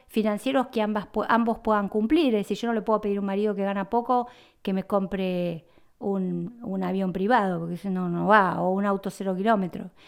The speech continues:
Sí, tengo que, te-, tengo que llevar acuerdos que se puedan cumplir.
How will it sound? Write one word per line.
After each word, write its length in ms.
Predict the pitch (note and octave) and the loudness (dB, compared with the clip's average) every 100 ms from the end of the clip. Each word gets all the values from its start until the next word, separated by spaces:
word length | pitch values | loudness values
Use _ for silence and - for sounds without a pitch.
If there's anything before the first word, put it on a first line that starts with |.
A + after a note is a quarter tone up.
| - - | -20 -16
Sí, 160 | - G#3 | -2 0
tengo 180 | A3 C4 | 4 4
que, 120 | C4 - - _ | 2 -4 -20 _
te-, 160 | A3+ B3 | -2 0
tengo 260 | - C4+ | 2 2
que 80 | C4+ | 2
llevar 420 | C4 A3 B3+ C#4+ - - - | 0 4 4 4 -8 -18 -8
acuerdos 840 | G3+ - B3 D4 D#4 E4+ E4 - - | -6 2 4 4 4 2 0 -12 -12
que 80 | |
se 100 | G#3 | -10
puedan 280 | G3 A#3+ A#3 | 0 2 2
cumplir. 640 | A3 F#3 G#3+ C4+ A3 E3+ | 0 -2 2 4 4 0